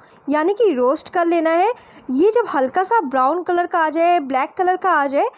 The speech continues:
तो उसमें आपने मेहंदी डाल के इसको ऐसे ही चलाना है और उसके बाद आपने इसमें पानी डाल के इसका अच्छी तरह से घोल बना लेना है। आप चाय पत्ती का पानी भी यूज़ कर सकते हो,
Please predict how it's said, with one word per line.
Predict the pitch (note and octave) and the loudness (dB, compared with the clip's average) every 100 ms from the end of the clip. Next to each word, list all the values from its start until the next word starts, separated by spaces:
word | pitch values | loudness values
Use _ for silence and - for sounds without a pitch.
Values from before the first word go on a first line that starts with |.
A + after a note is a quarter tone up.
| - - - | -14 -10 -2
तो | F#4 | 0
उसमें | F4+ G#4+ | 0 0
आपने | F#4+ F4 G4 | 0 0 -2
मेहंदी | C#4+ C#4 C4 D#4 | -2 -2 -2 -2
डाल | E4 D#4+ | 0 -2
के | E4 F4 | -4 -4
इसको | C#4 - F#4+ | -6 -2 0
ऐसे | D4+ D#4+ E4+ | 0 0 0
ही | F#4 | 0
चलाना | F#4 D4 B3 A#3+ C#4+ | 0 -2 -2 0 0
है | E4+ C5+ - - - | 0 -2 -6 -18 -6
और | - C#4+ | -2 -2
उसके | D4+ - G4+ G#4+ | -2 -4 -2 0
बाद | F#4+ F#4 | 2 0
आपने | C#4 C#4+ C#4+ D4+ B4 - _ _ | 0 -2 -2 -6 -6 -10 _ _
इसमें | D#4 - A4+ - | -10 -6 -8 -2
पानी | D4 C4 F4 | -2 -2 -2
डाल | F4+ E4 | -2 -2
के | E4+ | -4
इसका | F4+ E4 - - | -6 -6 -8 -8
अच्छी | - E4 A4 | -8 -8 -4
तरह | A#4 | -2
से | A4 A4+ | -2 -4
घोल | C4 B3+ C#4 | -6 -4 -2
बना | D#4+ F4 E4 | -2 -2 -2
लेना | E4 E4 | -2 -4
है। | E4+ | -4
आप | G4 D4+ D#4+ | -4 -4 -4
चाय | D4+ B3 | -4 -6
पत्ती | B3+ - | -6 -10
का | E4+ F#4 | -8 -4
पानी | C#4 B3+ D4 | -4 -4 -4
भी | E4 | -2
यूज़ | F4+ F4 | -2 -4
कर | F4 | -6
सकते | E4+ E4+ - D#4 | -6 -10 -10 -6
हो, | G4+ | -4